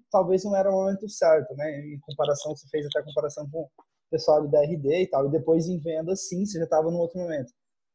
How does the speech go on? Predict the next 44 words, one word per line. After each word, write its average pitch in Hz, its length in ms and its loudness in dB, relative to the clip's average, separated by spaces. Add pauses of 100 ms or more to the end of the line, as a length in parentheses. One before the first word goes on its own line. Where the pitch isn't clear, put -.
que 277 120 0
que 269 140 4
era? 196 220 12
O - 20 6
que 202 120 -8
que - 60 -12
são, 214 200 2
sei 214 100 4
lá, 175 100 8
algumas 180 380 2
coisas 190 300 2
principais, 165 580 4
assim, 165 240 -6
que 165 80 -12
você, 165 240 -4 (160)
que 175 100 -8
você 156 280 -4
mudou, 175 640 2
ou 165 100 4
que 175 300 2 (1400)
você - 120 10
acha 190 200 12
que 202 120 8
é 190 40 12
muito 196 360 4
experiência 180 640 0
mesmo, 208 340 4
maturidade, 170 880 6
ou 175 140 2
foi 190 160 2
algumas 180 280 4
viradas 165 380 10
de 139 80 -2
chave 170 480 10
que 147 80 -4
você 143 260 0
teve? 156 480 8
Que 208 160 0
viradas 170 460 10
de - 60 -4
chave 143 320 8
você 143 260 -4
teve 139 260 2
nesse, 135 380 -6